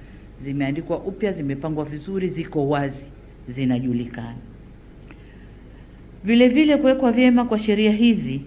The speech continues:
kutajenga mazingira mazuri ya kukuza imani kwa wafanyabiashara na wawekezaji, kama nilivyosema, katika kuimarisha shughuli za kiuchumi nchini. Sheria hizi zikipatikana kwa urahisi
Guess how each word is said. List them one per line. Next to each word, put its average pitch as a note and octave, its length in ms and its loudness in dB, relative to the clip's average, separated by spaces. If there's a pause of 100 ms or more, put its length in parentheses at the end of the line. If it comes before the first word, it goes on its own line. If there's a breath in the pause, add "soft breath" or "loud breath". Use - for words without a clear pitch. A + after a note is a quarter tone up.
(440 loud breath)
kutajenga G3 600 2
mazingira A3 520 4
mazuri G3+ 600 2 (500 loud breath)
ya E3 120 0
kukuza F3+ 420 -2
imani G#3+ 600 2 (500 loud breath)
kwa A3 100 -2
wafanyabiashara G3 840 0
na F3+ 80 0
wawekezaji, E3 720 -2
kama E3+ 240 -4
nilivyosema, D#3 600 0 (500 loud breath)
katika F3+ 300 -2
kuimarisha F3+ 480 0
shughuli F3 560 2
za C#3+ 140 -4
kiuchumi C3+ 500 -2
nchini. A#2+ 440 -4 (720 loud breath)
Sheria F3+ 380 4
hizi F#3 520 0 (580 loud breath)
zikipatikana E3+ 1000 -2
kwa A3 160 2
urahisi F#3 600 0